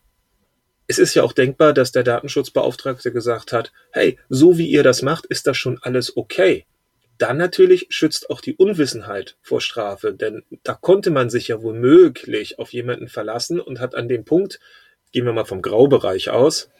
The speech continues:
nicht von Schwarz und Weiß, und das hätte auch der Datenschutzbeauftragte richtig wissen müssen,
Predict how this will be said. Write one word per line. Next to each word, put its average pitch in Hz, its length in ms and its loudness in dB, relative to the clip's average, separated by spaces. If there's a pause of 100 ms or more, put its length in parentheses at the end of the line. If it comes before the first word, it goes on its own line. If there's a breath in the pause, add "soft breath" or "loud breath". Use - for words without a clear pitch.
(100)
nicht 123 200 -6
von 107 220 -4
Schwarz - 360 -4
und 110 200 -12
Weiß, 120 300 -2
und 120 100 -10
das 110 140 -6
hätte - 180 -4
auch - 80 -10
der - 120 -8
Datenschutzbeauftragte 110 880 -2
richtig - 300 -8
wissen 127 260 2
müssen, 175 400 4